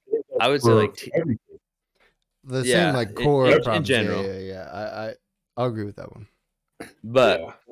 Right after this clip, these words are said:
Speaker 1: I will, I will, I will disagree in the sense of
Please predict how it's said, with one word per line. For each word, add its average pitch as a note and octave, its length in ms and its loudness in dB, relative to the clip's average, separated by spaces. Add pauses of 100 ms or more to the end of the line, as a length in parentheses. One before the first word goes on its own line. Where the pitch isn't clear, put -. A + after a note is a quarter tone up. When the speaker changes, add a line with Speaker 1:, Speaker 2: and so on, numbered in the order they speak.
(140)
Speaker 1:
I G#2+ 100 0
will, A2+ 200 2
I G#2 160 -2
will, G#2 600 0 (880)
I G#2 120 -2
will F#2+ 480 -4 (200)
disagree A2+ 1040 -4 (100)
in G#2 140 -6
the F2+ 80 -8
sense G#2 460 -10
of F#2 480 -10